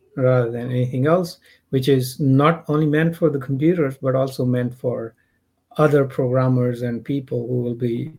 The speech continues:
uh, dealing with that code. And I also go a step further where I say that it's not only the, uh, other programmers or software engineers that would read that, but, but perhaps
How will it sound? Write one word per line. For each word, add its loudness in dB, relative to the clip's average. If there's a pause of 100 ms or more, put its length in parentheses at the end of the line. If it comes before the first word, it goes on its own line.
(220)
uh, -4 (520)
dealing 4
with 2
that -6
code. 2
And 0 (320)
I 6
also 6 (140)
go 8
a 0
step -4
further 0
where -6
I -4
say -4
that -6 (400)
it's -4
not 4
only 2
the, 0 (140)
uh, -10
other 2
programmers 0
or -4
software -4
engineers -4
that -6
would -10
read 0
that, -6
but, 4
but 4
perhaps 0